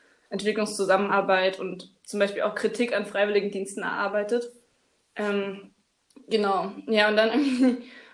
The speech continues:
am einprägsamsten und wichtigsten war es mir dann irgendwie nochmal Zeit mit allen möglichen Menschen zu verbringen, weil es das erste Mal war, dass ich halt auch sieben Monate weg war. Und ja, das Packen war auch ganz schön <laughs> aufregend. So wie Packen irgendwie immer ein bisschen aufregend ist.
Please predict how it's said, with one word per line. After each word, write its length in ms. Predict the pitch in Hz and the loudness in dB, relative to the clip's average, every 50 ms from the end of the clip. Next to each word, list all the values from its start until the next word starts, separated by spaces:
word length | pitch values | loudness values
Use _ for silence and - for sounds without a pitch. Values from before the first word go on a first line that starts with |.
| _ _ | _ _
am 380 | 233 214 214 220 220 214 165 - | -6 -4 -2 -2 -4 -6 -6 -10
einprägsamsten 800 | - - 214 233 226 233 226 220 226 226 226 220 240 240 - 226 220 | -8 -4 -2 -2 2 2 0 0 2 0 0 0 -2 -2 -4 -6 -4
und 60 | 220 | -2
wichtigsten 480 | 226 247 240 - - 240 - - 220 196 | -2 -4 -2 -4 -8 -8 -6 -8 -2 0
war 80 | 202 | 0
es 100 | 208 208 | 0 0
mir 160 | 220 202 214 | -2 -4 -4
dann 120 | 208 214 - | -4 -4 -2
irgendwie 400 | 160 196 202 220 208 - 202 202 | -4 -4 -4 -6 -8 -8 -6 -6
nochmal 280 | 208 208 214 208 202 | -6 -6 -6 -8 -10
Zeit 240 | 202 - 208 190 196 | -4 -2 -2 -2 -2
mit 100 | 202 196 | -4 -4
allen 220 | 202 - 202 202 196 | -4 -4 -4 -6 -10
möglichen 300 | 196 - 220 - - 208 | -12 -14 -16 -16 -12 -10
Menschen 300 | 185 180 196 - 202 190 | -10 -10 -10 -12 -12 -14
zu 100 | - - | -2 0
verbringen, 500 | 202 190 190 - 190 190 190 196 196 - - _ _ _ _ _ | 0 0 0 0 -2 -2 -2 -4 -8 -12 -18 _ _ _ _ _
weil 80 | - | 0
es 80 | 196 196 | 0 0
das 100 | 202 202 | 4 4
erste 240 | 180 202 208 - 214 | 4 4 4 2 0
Mal 140 | 202 190 | 2 4
war, 140 | 185 190 180 | 4 4 2
dass 160 | 196 208 202 | 0 -2 -6
ich 120 | 208 202 - | -8 -8 -6
halt 140 | 196 190 - | -6 -4 -4
auch 80 | - | -6
sieben 240 | - - - 190 196 | -6 -6 -6 -6 -6
Monate 340 | 196 190 196 196 196 202 185 | -4 -2 -4 -4 -4 -2 -2
weg 200 | 190 190 - - | -2 -2 0 -2
war. 340 | 196 202 208 226 220 - - _ _ _ _ _ _ _ _ _ _ _ | 0 0 0 0 -2 -8 -16 _ _ _ _ _ _ _ _ _ _ _
Und 480 | - 214 202 196 196 196 190 - - - - _ - | 0 0 2 0 0 -4 -6 -8 -12 -18 -20 _ -10
ja, 260 | - 185 185 180 180 | -6 -4 -2 -2 -2
das 200 | 190 196 - - | -4 -8 -12 -6
Packen 300 | - 247 226 226 220 208 | -4 -2 0 0 2 4
war 140 | 208 185 190 | 4 6 6
auch 120 | 226 294 | 4 4
ganz 140 | 226 220 226 | 2 0 0
schön 120 | 247 - - | 0 2 4
<laughs> 0 | |
aufregend. 920 | 269 294 277 - 226 269 277 262 277 277 - - 277 262 - - - - - - - - - - - 330 - 247 | 6 6 6 6 6 4 6 8 10 8 8 8 6 4 2 -2 -12 -16 -16 -14 -12 -10 -6 -6 -6 -6 -4 0
So 180 | 233 226 226 | 0 2 2
wie 80 | 220 214 | 0 -4
Packen 380 | 208 220 247 240 240 247 233 | -6 -2 -2 -2 -2 -2 -4
irgendwie 260 | 214 202 220 214 208 - | -4 -4 -4 -6 -6 -6
immer 200 | - 214 214 214 | -6 -6 -6 -6
ein 80 | 214 | -6
bisschen 260 | 226 233 - - - | -8 -10 -8 -6 -6
aufregend 500 | - - 202 - - 214 208 208 208 202 | -4 -4 -4 -4 -4 -6 -6 -6 -6 -8
ist. 320 | - 196 196 196 - - | -8 -10 -10 -10 -14 -20